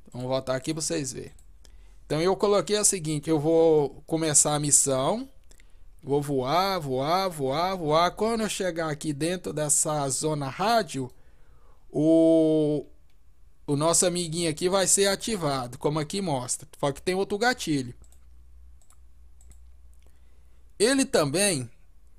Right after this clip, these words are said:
quando ele chegar dentro dessa zona aqui chamada desligar,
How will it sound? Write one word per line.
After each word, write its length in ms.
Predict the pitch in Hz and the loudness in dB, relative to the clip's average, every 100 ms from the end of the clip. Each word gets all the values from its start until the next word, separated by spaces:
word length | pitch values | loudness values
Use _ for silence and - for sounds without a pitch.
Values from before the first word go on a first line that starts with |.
| - | -18
quando 200 | - 196 | -4 0
ele 200 | 220 208 | 2 0
chegar 380 | - 185 156 156 | 0 -2 0 -2
dentro 460 | 147 139 233 240 180 | 0 2 2 0 0
dessa 400 | 170 165 - 151 | 2 4 4 2
zona 340 | 131 165 156 | 4 4 2
aqui 220 | 139 156 | -2 -4
chamada 640 | 151 - 143 143 151 143 135 | -4 -2 -2 -2 -2 -2 -2
desligar, 1000 | 127 202 208 156 143 131 180 196 151 | 2 4 4 2 -2 2 2 2 0